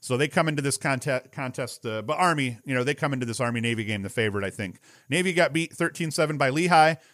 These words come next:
but bounced back by getting revenge on Loyola, winning fourteen twelve in their second matchup against Loyola.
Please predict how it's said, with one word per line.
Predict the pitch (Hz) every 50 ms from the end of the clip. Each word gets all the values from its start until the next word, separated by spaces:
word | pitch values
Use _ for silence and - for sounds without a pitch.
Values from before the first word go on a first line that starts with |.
| _ -
but | 127 107
bounced | 127 127 131 123 -
back | 117 135 135 131 -
by | 131 127 120
getting | 120 127 127 123
revenge | 120 117 104 127 127 127 123 117
on | 123 120
Loyola, | 113 117 117 113 120 139 160 190 226 233 214 -
winning | 110 113 127 127 117 107
fourteen | - 147 135 - - - 143 123
twelve | 110 - 135 131 127 120
in | 120 117
their | 113 107
second | - 139 120 - 117 104
matchup | 120 117 110 - 127 113 -
against | 107 110 104 - -
Loyola. | 104 98 101 113 120 135 147 147 127